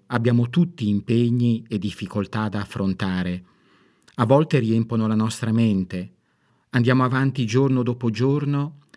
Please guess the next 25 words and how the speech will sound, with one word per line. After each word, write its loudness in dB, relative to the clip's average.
trascinandoci 2
tra -4
email, 2
code 0
in 4
macchina 0
all'ora -2
di -8
punta, 0
attacchi 0
di 2
invidia 2
per -2
il -4
collega -2
che -8
è -4
stato -6
promosso. -4
Ma 2
quando 4
le 2
cose 0
vanno 2
così, -2